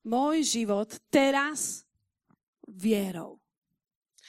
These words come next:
Viete, to je jediný spôsob, ako môžeme prežiť tento život v tele, tu, v tomto porušenom svete. Toto je jediný spôsob, ako môžeme prežiť život na tejto zemi.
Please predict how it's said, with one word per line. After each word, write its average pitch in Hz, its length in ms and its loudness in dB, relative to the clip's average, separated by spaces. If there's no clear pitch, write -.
Viete, 302 320 2
to 294 80 8
je 240 80 10
jediný 330 480 6
spôsob, 240 800 0
ako 262 320 0
môžeme 202 400 0
prežiť 190 480 -6
tento 202 480 -4
život 285 560 2
v - 160 -8
tele, 285 440 0
tu, 262 320 6
v - 160 -16
tomto 269 400 2
porušenom 320 800 6
svete. 220 480 -2
Toto 294 160 4
je 254 160 8
jediný 339 480 6
spôsob, 262 640 2
ako 202 240 -2
môžeme 233 480 0
prežiť 220 480 -4
život 190 320 -4
na 226 160 -2
tejto 208 320 -2
zemi. 180 480 -8